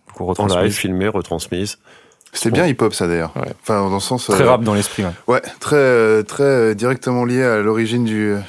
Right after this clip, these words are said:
Speaker 3: du, euh, du mouvement.
Speaker 2: Ouais, bah, ils sont, ils sont même allés dans le dancehall, on va dire, avec, euh,
Speaker 1: Ouais.
Speaker 2: le Bounty versus Bini,
Speaker 3: Mm.
Speaker 2: qui était
Speaker 4: Ouais,
Speaker 2: certainement
Speaker 4: il y avait
Speaker 2: le,
Speaker 4: le Bou-,
Speaker 2: le
Speaker 4: Bounty.
Speaker 2: meilleur
Speaker 1: Mm.
Speaker 2: des Versus de mon point de
Speaker 4: Ouais.
Speaker 2: vue.
Speaker 1: Mhm.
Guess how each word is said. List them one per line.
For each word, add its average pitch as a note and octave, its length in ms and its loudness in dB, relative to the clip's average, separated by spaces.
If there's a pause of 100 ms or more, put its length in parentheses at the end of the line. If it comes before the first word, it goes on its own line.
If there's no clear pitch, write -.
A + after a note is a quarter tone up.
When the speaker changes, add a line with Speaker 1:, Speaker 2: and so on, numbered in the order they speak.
Speaker 3:
du, G2+ 240 -6
euh, F#2+ 360 -6
du G2 100 -6
mouvement. F#2+ 380 -6 (260)
Speaker 2:
Ouais, D#3 200 -2 (100)
bah, C3 100 -2
ils F#2+ 80 -4
sont, - 180 -10 (240)
ils A#2 60 -12
sont - 160 -4
même F#2+ 140 0
allés F#2+ 160 0
dans F#2+ 120 -2
le F#2+ 60 -2
dancehall, G#2 380 -2 (100)
on G#2 60 -6
va F#2+ 80 -2
dire, A2+ 280 -4
avec, F2 300 -4
euh, F2 140 -2
Speaker 1:
Ouais. G#2+ 180 0
Speaker 2:
le G2 80 -2
Bounty F#2+ 400 -6
versus F#2 380 -4
Bini, G2 300 -2
Speaker 3:
Mm. G#2 40 -2
Speaker 2:
qui - 60 -6
était - 100 -12
Speaker 4:
Ouais, F2 60 -6
Speaker 2:
certainement G#2+ 260 0
Speaker 4:
il F#2+ 80 -2
y F#2 40 -2
avait F2+ 100 -4
Speaker 2:
le, F2+ 60 -6
Speaker 4:
le G2 40 -6
Bou-, G2+ 140 -6
Speaker 2:
le A2 100 -8
Speaker 4:
Bounty. G2+ 160 -2
Speaker 2:
meilleur F#2 160 0
Speaker 1:
Mm. F#2 40 2
Speaker 2:
des F#2 80 2
Versus E2+ 300 -6
de E2 100 -6
mon E2+ 120 -4
point D#2+ 140 -6
de D2 80 -4
Speaker 4:
Ouais. - 40 -6 (220)
Speaker 2:
vue. A#2 60 0
Speaker 1:
Mhm. G#2 120 0